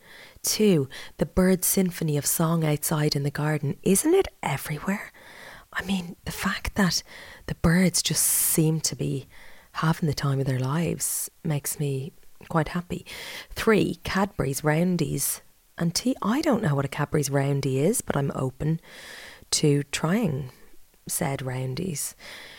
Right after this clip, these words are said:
Shireen, love this. Mine would be one, being given time to think about what actually matters. Two, having the option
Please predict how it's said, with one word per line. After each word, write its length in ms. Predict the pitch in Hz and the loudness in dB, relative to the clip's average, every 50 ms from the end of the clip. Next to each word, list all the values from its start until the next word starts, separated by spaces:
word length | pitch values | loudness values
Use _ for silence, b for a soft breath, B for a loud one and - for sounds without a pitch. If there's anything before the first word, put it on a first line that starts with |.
| B B B | B B B
Shireen, 540 | - - - 208 180 202 202 196 170 160 - | 0 2 4 6 8 8 8 8 6 6 4
love 640 | - - 165 170 170 170 170 170 170 165 165 156 - - - | 6 6 6 8 8 8 6 6 6 4 2 0 -2 -4 -2
this. 300 | 156 147 - - - B B B B B | 0 2 2 2 0 B B B B B
Mine 320 | - 175 170 175 214 233 226 | 4 6 6 8 8 6 6
would 140 | 180 151 - | 6 4 4
be 140 | - 143 | 2 0
one, 260 | 143 131 135 151 151 156 | 2 2 2 2 2 2
being 380 | - - 180 185 196 214 240 247 | 2 4 6 6 6 6 4 2
given 280 | - 175 160 156 151 | 2 2 2 2 2
time 360 | 143 - - 135 131 139 139 | 0 0 0 0 0 0 0
to 100 | - - | -2 -2
think 240 | - - 151 143 131 | 0 0 0 0 0
about 240 | 156 139 143 139 - | 0 0 0 2 2
what 160 | 160 - - - | 0 -2 -2 -2
actually 540 | - 156 139 - - - - 156 151 147 - - | -6 -6 -6 -4 -4 -4 0 0 0 0 0 -2
matters. 480 | 151 147 139 139 - - 185 143 - | -4 -4 -4 -4 -4 -6 -4 -4 -4
Two, 260 | - - 180 170 156 | -2 0 2 2 2
having 240 | 143 143 147 - 151 | 2 0 0 0 0
the 80 | 147 147 | 0 0
option 380 | 147 - - - - 156 131 | 0 -2 -4 -6 -6 -6 -6